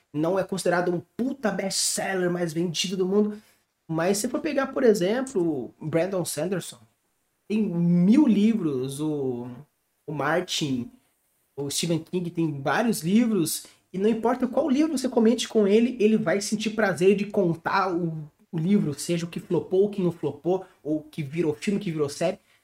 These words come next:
Então eu acho que o que falta às vezes é essa questão de paixão, que é algo que eu vejo nas duas,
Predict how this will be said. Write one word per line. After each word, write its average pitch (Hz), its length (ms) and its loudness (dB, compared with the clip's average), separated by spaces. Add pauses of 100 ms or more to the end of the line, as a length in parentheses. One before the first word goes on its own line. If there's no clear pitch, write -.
(380)
Então 190 240 2
eu 190 80 0
acho 208 240 0
que - 100 -6
o 208 60 -4
que 214 120 -2
falta 208 360 -2
às 151 120 -2
vezes 175 220 -2
é 180 40 -4
essa 175 120 -6
questão 170 300 -4
de 170 100 -6
paixão, 147 580 -4 (240)
que - 140 -16
é - 20 -8
algo 139 220 -12
que - 100 -8
eu 143 80 -2
vejo 143 280 -6
nas 139 240 -8
duas, 143 560 -8